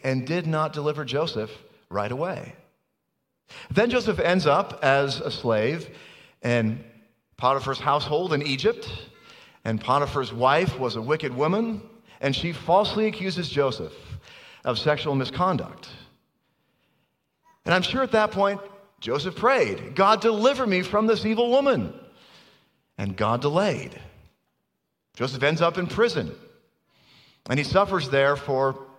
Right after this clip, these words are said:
a long time. And I'm sure in prison, Joseph prayed many times, "God, please deliver me from this Egyptian prison cell where there's no cable T V, no weight room,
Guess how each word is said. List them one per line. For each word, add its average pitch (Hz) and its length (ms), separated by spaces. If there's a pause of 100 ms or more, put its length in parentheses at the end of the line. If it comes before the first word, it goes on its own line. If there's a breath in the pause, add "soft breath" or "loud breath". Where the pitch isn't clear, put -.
(240)
a - 40
long 107 340
time. 165 420
And 147 100
I'm 170 80
sure 233 220
in 247 80
prison, 240 600 (220 loud breath)
Joseph 190 400
prayed 208 300
many 233 180
times, 214 420
"God, 202 360 (240 loud breath)
please 226 340
deliver 214 540
me 170 400 (280 loud breath)
from 175 360
this 190 240
Egyptian 202 880
prison 208 320
cell 139 600 (680 soft breath)
where 151 100
there's 170 220
no 202 280
cable 208 380
T 208 200
V, 220 460 (140 loud breath)
no 180 240
weight 220 380
room, 120 440